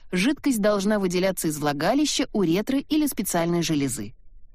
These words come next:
Мужская предстательная железа выбрасывает около пяти миллилитров жидкости во время эякуляции – а у женщин нет желёз такого размера во влагалище или вульве. Таким образом,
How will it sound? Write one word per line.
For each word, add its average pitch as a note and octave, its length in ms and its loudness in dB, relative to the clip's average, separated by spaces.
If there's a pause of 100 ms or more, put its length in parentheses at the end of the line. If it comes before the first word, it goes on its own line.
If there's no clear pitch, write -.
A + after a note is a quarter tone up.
(340)
Мужская A3+ 580 2
предстательная G3 800 0
железа B3 360 2
выбрасывает C4+ 640 0
около C4+ 320 0
пяти B3+ 320 0
миллилитров G#3+ 540 2
жидкости C4+ 460 0
во G3 140 2
время G3 260 2
эякуляции – E3+ 840 -2 (440)
а G3+ 160 2
у G3+ 80 2
женщин A#3+ 540 2
нет B3+ 280 4
желёз D#3 360 2
такого F3 360 -2
размера C#3+ 400 0
во C#3 120 0
влагалище A#3+ 720 0 (240)
или A#3+ 200 2
вульве. C3+ 540 -2 (640)
Таким D4+ 320 2
образом, D4+ 380 2